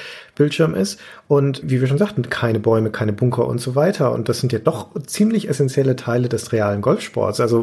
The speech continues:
darf man sich schon fragen, warum haben sie ausgerechnet das weggelassen? Naja, weil sie im Angesicht der Limitationen und in dem Fall beim ersten Spiel auch des Zeitdrucks,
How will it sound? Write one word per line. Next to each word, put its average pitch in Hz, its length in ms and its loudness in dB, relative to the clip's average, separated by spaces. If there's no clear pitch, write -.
darf 117 200 -2
man 120 100 -2
sich 110 140 -6
schon 202 160 0
fragen, 110 320 -4
warum 110 180 0
haben 110 120 -2
sie 110 120 -4
ausgerechnet 107 480 -2
das 104 160 -6
weggelassen? 117 540 -2
Naja, 120 240 4
weil 123 160 6
sie 131 140 4
im 123 180 -2
Angesicht 127 460 0
der 120 80 4
Limitationen 120 840 2
und 120 260 -4
in 107 320 -4
dem 123 240 2
Fall 113 200 2
beim 104 160 2
ersten 107 280 -4
Spiel 113 220 -6
auch 104 120 -4
des - 180 -6
Zeitdrucks, 120 600 0